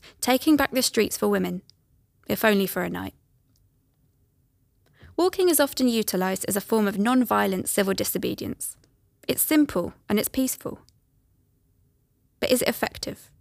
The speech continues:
The biggest recorded protest in recent history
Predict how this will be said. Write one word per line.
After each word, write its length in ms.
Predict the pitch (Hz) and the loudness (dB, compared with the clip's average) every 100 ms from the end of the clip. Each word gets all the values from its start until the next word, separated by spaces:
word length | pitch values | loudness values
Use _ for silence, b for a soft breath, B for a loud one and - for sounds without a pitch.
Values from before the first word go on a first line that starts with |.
| _ _ _ _ _ _ _ _ _ _ _ _ _ _ _ _ _ | _ _ _ _ _ _ _ _ _ _ _ _ _ _ _ _ _
The 60 | - | -4
biggest 320 | 214 285 330 | 0 0 0
recorded 440 | 311 - 262 247 - | 0 2 4 4 2
protest 520 | 220 208 - 180 - | -2 -2 -4 -4 -2
in 120 | 196 | 0
recent 320 | 202 196 196 | 0 -2 -4
history 480 | 202 185 - 165 180 | -4 -6 -6 -8 -10